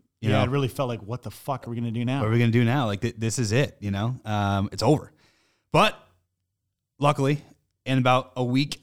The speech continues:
Speaker 1: we received an email with Bill's proposal, and he was basically outlining, you know, what it would take to, to secure a lease at sixty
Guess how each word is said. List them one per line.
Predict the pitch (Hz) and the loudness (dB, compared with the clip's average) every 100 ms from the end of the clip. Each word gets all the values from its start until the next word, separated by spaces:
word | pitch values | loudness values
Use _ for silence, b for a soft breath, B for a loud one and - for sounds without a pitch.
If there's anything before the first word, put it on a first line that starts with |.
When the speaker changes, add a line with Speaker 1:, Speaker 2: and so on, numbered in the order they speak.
| - | -8
Speaker 1:
we | 127 | -4
received | 120 131 120 | -2 -2 -2
an | 120 | 0
email | 120 117 120 123 | 2 2 2 0
with | 117 113 | -2 -2
Bill's | 113 117 | 0 -2
proposal, | 113 - 104 107 110 | -2 -6 -6 -4 -6
and | 110 101 | -4 -4
he | 95 | -4
was | 92 | -2
basically | 107 98 95 | -2 -2 -4
outlining, | 92 95 92 92 90 | -6 -6 -8 -8 -8
you | 98 | -8
know, | 90 | -8
what | 98 98 | -8 -6
it | |
would | 95 - | -8 -8
take | 95 90 | -10 -12
to, | 87 | -16
to | - 95 | -14 -12
secure | 95 - 98 85 | -12 -12 -10 -10
a | 82 | -10
lease | 90 85 | -10 -12
at | 90 | -12
sixty | - | -14